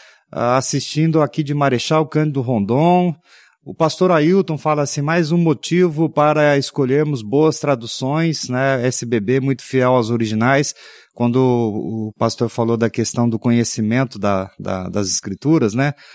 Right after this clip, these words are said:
A Vera Lúcia Martins, lá do interior de São Paulo, de Matão, mandando um bom dia. É, então esses são os nossos amigos que mandaram um recado aí pra nós pelo Facebook da Rádio C P T.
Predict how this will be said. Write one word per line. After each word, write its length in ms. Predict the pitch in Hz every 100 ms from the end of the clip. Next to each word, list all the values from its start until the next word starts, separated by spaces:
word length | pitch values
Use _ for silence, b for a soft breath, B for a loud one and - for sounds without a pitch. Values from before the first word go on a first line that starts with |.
| B B
A 100 | 120
Vera 300 | 117 151 156
Lúcia 340 | 139 143 - 135
Martins, 600 | 127 101 - 147 160 123
lá 120 | 139
do 80 | 139
interior 360 | 131 127 127
de 80 | 113
São 260 | - 127 104
Paulo, 260 | 135 147
de 140 | 110 120
Matão, 460 | 123 123 143 165
mandando 400 | 143 123 113 123
um 60 | 110
bom 220 | 135 139
dia. 440 | 101 143 160 160 - _ _ _ _ _ _ _ _ _ 151
É, 100 | 127
então 220 | 107 120
esses 260 | 131 - 123
são 140 | 135
os 80 | 123
nossos 240 | 135 131
amigos 440 | 127 127 120 123 - B B B B -
que 100 | 127
mandaram 380 | 123 131 135
um 20 | 131
recado 320 | 127 139 131
aí 60 |
pra 160 | 123 127
nós 260 | 127 131 -
pelo 640 | 131 123 127 127 120 110
Facebook 640 | - 151 147 120 123 151 123
da 80 |
Rádio 300 | 113 120 113
C 100 | -
P 140 | 156 190
T. 320 | - 175 196